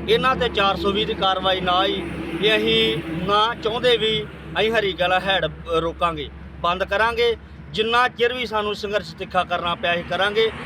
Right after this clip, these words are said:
ਭਾਵੇਂ ਸਾਨੂੰ ਦਸ ਦਿਨ ਕਿਉਂ ਨਾ ਬਹਿਣਾ ਪਵੇ, ਕਿਉਂਕਿ ਅਸੀਂ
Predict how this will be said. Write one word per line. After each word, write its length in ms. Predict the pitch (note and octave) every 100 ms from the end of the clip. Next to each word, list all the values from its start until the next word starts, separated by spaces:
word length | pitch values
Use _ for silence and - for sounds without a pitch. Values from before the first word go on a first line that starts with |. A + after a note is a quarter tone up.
| -
ਭਾਵੇਂ 220 | F#3+ F#3+ F#3
ਸਾਨੂੰ 260 | G3 G3
ਦਸ 260 | F#3 F3+ F#3 F#3
ਦਿਨ 120 | G3
ਕਿਉਂ 220 | - F3
ਨਾ 80 | F3
ਬਹਿਣਾ 280 | F3 E3+ F#3 F#3+
ਪਵੇ, 240 | F#3 F#3+ A3+ A3+ A3+
ਕਿਉਂਕਿ 340 | - G#3 G#3+ A#3 A3+ G#3
ਅਸੀਂ 280 | A3+ A#3+